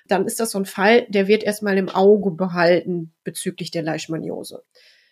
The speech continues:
Bei diesem Hund müsst ihr im Futter erstmal nichts ändern. Habt ihr jetzt aber einen Fall, wo die Leishmaniose, man nennt es klinisch manifest, also wo wirklich Probleme durch die Leishmanien im Körper aktuell entstehen,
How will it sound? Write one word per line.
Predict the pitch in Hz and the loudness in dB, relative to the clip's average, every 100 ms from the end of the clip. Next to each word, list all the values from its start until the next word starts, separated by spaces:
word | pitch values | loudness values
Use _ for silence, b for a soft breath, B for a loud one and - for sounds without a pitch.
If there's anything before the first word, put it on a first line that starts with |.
| b | b
Bei | - | -6
diesem | 175 208 285 220 | -2 0 2 4
Hund | 208 294 392 - _ _ | 6 6 4 0 _ _
müsst | - 196 226 - | 2 4 4 0
ihr | 302 247 254 | 0 0 2
im | 196 | 0
Futter | - 190 220 208 | -2 -4 -2 -2
erstmal | 190 - 208 | -4 -2 0
nichts | 190 190 - - | 2 2 0 -6
ändern. | - 165 160 156 - - _ _ b b b b b | -4 -4 -2 -4 -8 -14 _ _ b b b b b
Habt | - 196 - | -4 -4 -2
ihr | 277 | -2
jetzt | 226 - | -2 -2
aber | 202 196 | -2 -2
einen | 180 190 | -2 -4
Fall, | - - 233 220 190 - | -6 -6 0 0 0 -4
wo | - 196 | -2 -2
die | 190 | 0
Leishmaniose, | 196 185 190 196 185 190 196 196 190 - | 0 0 0 -2 -2 2 4 2 -2 -6
man | 185 | -4
nennt | 180 202 | -2 -2
es | 196 - | -4 -8
klinisch | - 208 196 - | -4 -2 -2 -4
manifest, | 180 175 - 240 240 - - _ | -8 -8 -4 -4 -4 -8 -20 _
also | 180 180 | -8 -8
wo | 175 175 | -8 -4
wirklich | 196 196 190 | -4 -2 -8
Probleme | - 190 175 185 196 254 240 220 - | -8 -6 0 4 4 6 4 2 0
durch | - 190 196 | 2 2 2
die | 196 | -2
Leishmanien | 185 180 180 180 170 175 175 | -2 -2 -4 -6 -4 -2 -2
im | 165 165 | -4 -4
Körper | - 175 170 170 - _ _ | -4 -4 -4 -10 -14 _ _
aktuell | - - - - 165 | -12 -10 -8 -2 -2
entstehen, | 165 165 - - 160 156 - | -2 -4 -6 -4 -4 -4 -8